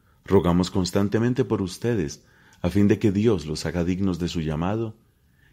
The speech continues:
y lleve a término en ustedes, con su poder, todo buen propósito y toda acción inspirada en la fe. Así,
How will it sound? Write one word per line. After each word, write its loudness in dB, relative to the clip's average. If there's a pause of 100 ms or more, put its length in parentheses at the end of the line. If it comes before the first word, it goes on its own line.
y 2
lleve 6
a -2
término 2
en 2
ustedes, -4
con -4
su -6
poder, -2 (460)
todo 2
buen 0
propósito -8 (360)
y 0
toda 4
acción -2
inspirada -2
en -2
la -6
fe. -10 (840)
Así, -2